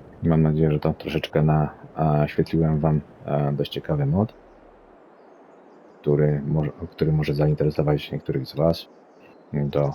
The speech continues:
do tego. No i to, to właśnie mi się podoba, że, że farming się zaczyna rozwijać w takim kierunku, że, e, zaczynają się ro-, robić różne gałęzie i w zależności, którędy chcemy pójść, możemy po prostu rozwijać farmę.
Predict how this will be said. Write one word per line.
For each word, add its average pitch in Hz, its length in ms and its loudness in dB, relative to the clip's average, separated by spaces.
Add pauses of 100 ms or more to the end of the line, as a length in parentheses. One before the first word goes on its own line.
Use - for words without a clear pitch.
(140)
do 71 300 -6
tego. 76 380 0 (300)
No 123 60 6
i 127 60 4
to, 120 100 2 (180)
to 131 100 0
właśnie 139 260 2
mi 139 60 6
się 120 100 2
podoba, 107 360 4
że, 95 280 6
że 92 200 4
farming 98 400 4
się - 160 -6
zaczyna 90 340 2
rozwijać 90 400 0
w - 40 -18
takim 87 260 -4
kierunku, 87 440 0
że, 85 520 2 (680)
e, - 20 -20
zaczynają 85 320 -2
się 82 140 -4
ro-, 82 240 0
robić - 340 -2
różne 85 340 0
gałęzie 80 480 2 (640)
i 78 280 -6
w - 20 -14
zależności, 80 640 0
którędy 78 600 -2
chcemy 71 340 -4
pójść, 82 300 -2
możemy 73 380 -2 (540)
po - 60 -16
prostu 73 500 -2
rozwijać 78 440 0
farmę. - 360 -6